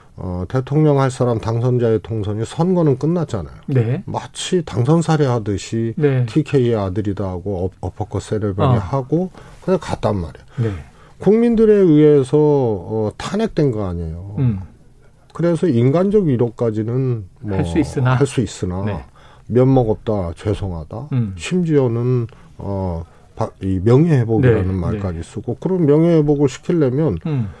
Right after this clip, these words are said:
Speaker 1: 어, 촛불 들었던 모든 국민들이 쓰-, 이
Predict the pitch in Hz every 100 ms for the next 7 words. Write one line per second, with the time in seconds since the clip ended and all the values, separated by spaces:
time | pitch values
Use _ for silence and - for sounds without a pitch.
0 | - - - 117 120 117 113 110 - 190
1 | 208 190 180 156 175 160 139 110 123 147
2 | 147 131 127 127 127 123 135 127 - -
3 | - 117 110 101 90